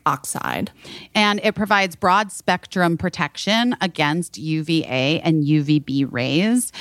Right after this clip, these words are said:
Speaker 2: You can layer it over daily moisturizer, under makeup. It's lightweight. It's fast absorbing. It's super blendable. I, it, there's, like, no white
Speaker 1: Cast.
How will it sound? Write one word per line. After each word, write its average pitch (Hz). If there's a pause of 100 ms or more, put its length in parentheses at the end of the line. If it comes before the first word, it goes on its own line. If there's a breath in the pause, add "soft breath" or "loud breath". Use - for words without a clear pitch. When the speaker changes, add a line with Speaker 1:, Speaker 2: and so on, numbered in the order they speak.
(220 loud breath)
Speaker 2:
You 208
can 175
layer 180
it 156
over 185 (240)
daily 165
moisturizer, 202
under 165
makeup. 196
It's -
lightweight. 170
It's -
fast 170
absorbing. 165 (440 loud breath)
It's - (140)
super 240
blendable. 202
I, 185 (340)
it, 190
there's, 175
like, 180
no 185
white 196 (760)
Speaker 1:
Cast. -